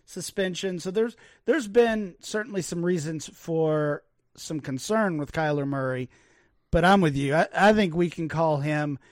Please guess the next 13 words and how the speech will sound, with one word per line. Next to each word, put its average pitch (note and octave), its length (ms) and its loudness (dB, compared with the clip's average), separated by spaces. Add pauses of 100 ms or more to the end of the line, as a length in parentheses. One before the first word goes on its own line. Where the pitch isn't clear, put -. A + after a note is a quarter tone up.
(140)
undervalued. D#3 920 2 (300)
And D#3+ 140 0
even G#3+ 260 8
if, G3 240 2 (580)
even G#3+ 540 0
if, G3 320 -2
uh, E3+ 380 -2 (520)
he E3 200 -8
just G3 220 -2
belongs F3+ 420 2
in F#3 80 -2
the D#3 100 -6
conversation D#3+ 880 -2